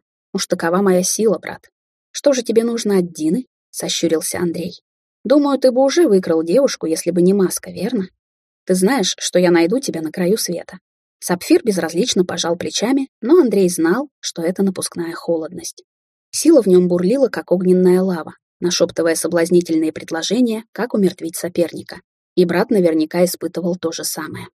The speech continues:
Скрипнула дверь, мужчины разом оглянулись. На пороге, прислонившись к косяку, стояла смертельно бледная Дина.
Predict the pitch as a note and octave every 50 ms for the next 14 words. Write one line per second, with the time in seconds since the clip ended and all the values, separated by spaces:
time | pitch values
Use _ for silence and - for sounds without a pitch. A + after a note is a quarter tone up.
0 | _ _ _ _ _ _ _ _ _ _ _ _ _ _ _ _ _ _ - -
1 | - - G#3+ C#4 - B3 F#3 F3 E3+ E3 F3 E3 G3 - - - _ _ _ F3+
2 | F3 F3 - - B3+ C#4+ C#4+ A3 F#3 F3+ F#3+ F3+ F3 F3+ F3 F3 E3+ E3+ F3 F3
3 | D#3+ - - - - - - _ _ _ _ - G3+ F#3+ F#3 F3+ F3 G3+ D4 D#4+
4 | A3+ F#3+ - F#3 F3+ - F#3+ F#3 A3+ C4 - - F#3+ F3+ - - - - _ -
5 | F#3 - - - - C4 C#4+ D#4 - _ _ - - - F#3+ E3+ F#3 A3+ C4 C4+
6 | B3+ - - F#3 F3 F3 - F#3 G#3 B3 A3 G#3 F#3 F3 D#3+ E3 E3+ F3+ F3 E3+
7 | E3+ E3+ E3+ F3+ E3+ D#3+ F3 -